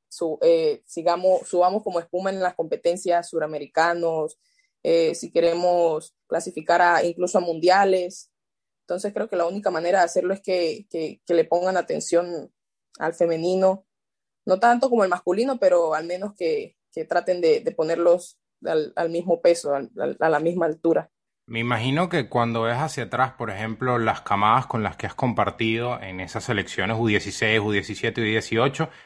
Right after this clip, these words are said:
Speaker 2: seguro ya viste varias jugadoras que dejaron de practicar el deporte.
Speaker 1: Claro, tengo, tengo demasiadas amigas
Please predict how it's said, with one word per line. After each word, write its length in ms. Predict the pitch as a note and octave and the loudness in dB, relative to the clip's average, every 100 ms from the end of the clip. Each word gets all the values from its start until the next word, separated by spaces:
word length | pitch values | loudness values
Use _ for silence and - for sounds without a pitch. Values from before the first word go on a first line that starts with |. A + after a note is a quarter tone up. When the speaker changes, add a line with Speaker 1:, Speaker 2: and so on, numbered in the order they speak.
| _ | _
Speaker 2:
seguro 320 | - G#2 A#2+ | -2 2 4
ya 160 | D3+ D3 | 6 6
viste 340 | D#3 - C3 | 4 0 0
varias 380 | A2+ B2 D3+ D3+ | 4 4 4 2
jugadoras 640 | C#3+ A2 G#2 A#2+ G#2+ - - | 2 4 4 4 0 -2 -8
que 140 | G#2+ | -6
dejaron 360 | G2+ F#2+ A#2+ C#3+ | -2 2 4 4
de 80 | G#2+ | 0
practicar 400 | G#2 A2 G2 F#2+ | -2 -2 -2 -2
el 60 | |
deporte. 480 | F#2+ D3 G2 - - _ _ _ _ _ | 0 -2 -2 -4 -14 _ _ _ _ _
Speaker 1:
Claro, 400 | - G#3+ G#3+ G3 | 0 4 4 2
tengo, 440 | G3+ G#3+ A#3 A#3 A#3+ _ | 0 -4 -2 -4 -6 _
tengo 200 | A3+ A#3+ | -4 0
demasiadas 480 | B3 G#3 G3+ G#3+ A#3 | 0 -2 -2 0 0
amigas 320 | F#3 G#3+ A#3 | -2 -2 -4